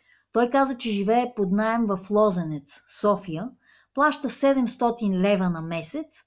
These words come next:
и е много доволен от квартирата си. Тъй като давам имоти под наем, веднага го бях сложил в графата „Перфектният наемател“.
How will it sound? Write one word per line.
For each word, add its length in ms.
и 100
е 60
много 280
доволен 440
от 140
квартирата 600
си. 260
Тъй 160
като 200
давам 360
имоти 440
под 180
наем, 420
веднага 400
го 100
бях 260
сложил 360
в 60
графата 640
„Перфектният 600
наемател“. 600